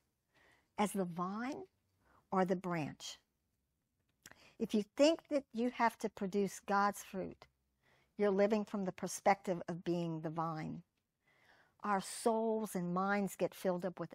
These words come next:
analyzing and fixing and finding solutions and feeling responsible. You feel like an orphan that's left to take care of himself. That means worry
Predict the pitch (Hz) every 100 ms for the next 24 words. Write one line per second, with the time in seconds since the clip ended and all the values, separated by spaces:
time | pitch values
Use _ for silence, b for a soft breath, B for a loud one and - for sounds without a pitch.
0 | - 185 202 208 202 202 202 214 220 233
1 | - _ b b b b 180 160 - 240
2 | - 247 226 233 240 _ b b - 170
3 | - 208 208 214 208 190 - - 175 214
4 | - 269 269 285 - - _ _ _ _
5 | - 180 - 220 208 202 190 180 - 180
6 | 170 - 170 101 170 _ _ _ _ _
7 | _ _ - b b b _ - 208 -
8 | 240 262 262 233 226 196 - 185 214 -
9 | 175 175 175 - 208 185 - 185 185 -
10 | - 180 180 175 170 - 175 - - _
11 | _ _ _ _ _ - 190 202 214 190
12 | 165 165 175 175 196 208